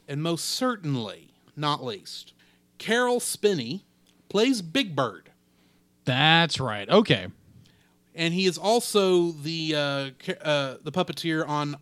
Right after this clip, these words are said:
Speaker 1: and the voice of Oscar the Grouch on Sesame Street,
Speaker 2: Ah.
Speaker 1: along with Big Bird.
Speaker 2: Hmm.
Speaker 1: So, what do we got in the box office and other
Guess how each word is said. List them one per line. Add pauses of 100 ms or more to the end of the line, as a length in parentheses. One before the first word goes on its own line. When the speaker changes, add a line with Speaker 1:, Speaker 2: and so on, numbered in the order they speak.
(120)
Speaker 1:
and
the
voice
of
Oscar
the
Grouch (160)
on
Sesame
Street,
Speaker 2:
Ah. (100)
Speaker 1:
along
with
Big
Bird. (360)
Speaker 2:
Hmm. (320)
Speaker 1:
So, (760)
what
do
we
got
in
the
box
office
and
other